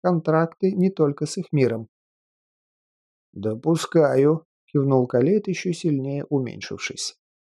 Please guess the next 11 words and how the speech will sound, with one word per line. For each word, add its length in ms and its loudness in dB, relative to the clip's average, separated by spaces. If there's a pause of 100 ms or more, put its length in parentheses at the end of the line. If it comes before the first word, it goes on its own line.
Лианы 400 -8
тоже 320 0
сократились 680 2
в 60 4
размерах, 640 4 (120)
птицы 600 0
разлетелись. 840 2 (540)
Стены 520 2
возвращались 760 2
на 100 -2
места, 680 0